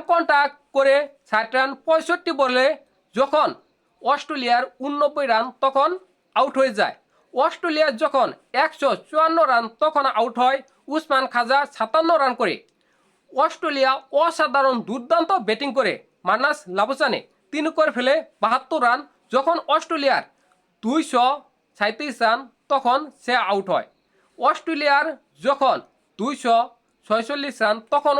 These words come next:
অস্ট্রেলিয়ার নেই পাঁচ উইকেট। কারণ জাসপ্রীত বুমরা অসাধারণ দুর্দান্ত বোলিং করে তিনি তিন তিনটি উইকেট তুলে নেয়। অন্যদিকে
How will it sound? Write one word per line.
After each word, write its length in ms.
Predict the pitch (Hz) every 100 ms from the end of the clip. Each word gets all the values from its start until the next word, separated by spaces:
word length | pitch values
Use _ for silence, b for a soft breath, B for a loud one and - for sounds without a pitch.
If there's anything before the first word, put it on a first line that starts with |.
| 294
অস্ট্রেলিয়ার 500 | 277 294 240 247 277 - _ _
নেই 220 | 170 233 302 - _
পাঁচ 240 | 285 302 285 - 277
উইকেট। 320 | 294 302 220 - _ _ _
কারণ 260 | 226 262 302 285 _ _
জাসপ্রীত 400 | 208 226 - 294 208
বুমরা 280 | 226 233 240 - 262
অসাধারণ 540 | 294 285 240 233 254 240 170
দুর্দান্ত 500 | 240 294 339 339 339 381 - _ _ 220
বোলিং 220 | 277 302 285
করে 160 | 190 117 _ _ _
তিনি 220 | 302 311 381 370 _ 311
তিন 140 | 330 320
তিনটি 280 | 339 277 294 - 226
উইকেট 320 | 240 269 269 -
তুলে 160 | 285 254
নেয়। 140 | 254 277 - -
অন্যদিকে 460 | 277 330 349 277 220